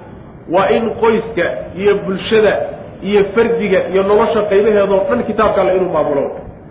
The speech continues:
oo xukunkiisa aad dib ugu soo laabanno, oo marnaba aynaan ku raalli noqonin, yacni,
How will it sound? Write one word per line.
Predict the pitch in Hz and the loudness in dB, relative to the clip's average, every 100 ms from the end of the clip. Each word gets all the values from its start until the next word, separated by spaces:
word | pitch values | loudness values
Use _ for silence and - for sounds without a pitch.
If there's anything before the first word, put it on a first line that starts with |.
| - - | -14 -2
oo | 202 | 0
xukunkiisa | 196 254 233 190 214 202 180 | 2 0 0 -2 -4 -2 0
aad | 185 | 0
dib | 185 160 | 0 -2
ugu | 151 | -6
soo | 131 120 | -4 -2
laabanno, | 113 113 113 - - - - - 180 | -2 -4 -6 -10 -16 -20 -20 -4 2
oo | 208 214 | 2 4
marnaba | 247 233 214 | 2 2 2
aynaan | 190 202 196 185 | 2 0 0 -2
ku | 240 220 | -2 -2
raalli | 214 196 | 0 -2
noqonin, | 170 151 135 135 127 - - - - - - | -2 -4 -4 -4 -6 -10 -18 -20 -20 -20 -10
yacni, | 151 196 165 202 208 | 0 0 0 -2 -4